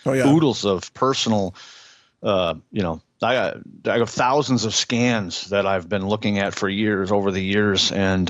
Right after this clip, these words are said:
Speaker 2: I'm, I'm aligned a hundred percent with, with that
Speaker 1: Well,
Speaker 2: clip.
Speaker 1: you know, the other thing that R F K said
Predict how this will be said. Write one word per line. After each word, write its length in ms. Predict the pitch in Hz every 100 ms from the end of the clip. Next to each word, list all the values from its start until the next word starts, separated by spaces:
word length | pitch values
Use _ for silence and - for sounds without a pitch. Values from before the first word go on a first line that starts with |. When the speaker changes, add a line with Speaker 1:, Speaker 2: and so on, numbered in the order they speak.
| -
Speaker 2:
I'm, 340 | - 92 87 -
I'm 320 | 95 117 107
aligned 480 | 101 92 95 98 95
a 20 |
hundred 180 | 92 104
percent 400 | 92 87 104 98
with, 300 | 87 85 - - -
with 180 | - -
that 200 | 151 -
Speaker 1:
Well, 120 | 214
Speaker 2:
clip. 80 | -
Speaker 1:
you 60 |
know, 120 | 214 -
the 200 | 156 190
other 160 | 240
thing 220 | 233 196
that 80 | 165
R 120 | 160
F 120 | 156 -
K 520 | 170 147 139 135 -
said 760 | - - 190 180 127 117 -